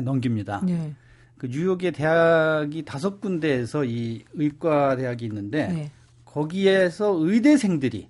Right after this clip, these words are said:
Speaker 2: 음.
Speaker 1: 의대생들이 무슨 실험을 하다가 이제 다 끝난 후에 그냥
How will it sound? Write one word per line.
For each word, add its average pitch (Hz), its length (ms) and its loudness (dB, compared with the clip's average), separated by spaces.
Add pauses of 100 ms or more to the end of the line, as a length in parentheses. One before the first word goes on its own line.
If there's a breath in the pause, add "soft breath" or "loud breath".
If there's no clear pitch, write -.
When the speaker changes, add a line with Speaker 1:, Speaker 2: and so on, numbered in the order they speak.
Speaker 2:
음. 156 240 -4 (180)
Speaker 1:
의대생들이 185 680 -2
무슨 143 200 -4
실험을 254 500 0
하다가 160 500 4 (540 loud breath)
이제 120 220 -4 (520)
다 120 120 -16
끝난 233 300 -2
후에 165 240 0
그냥 113 340 -6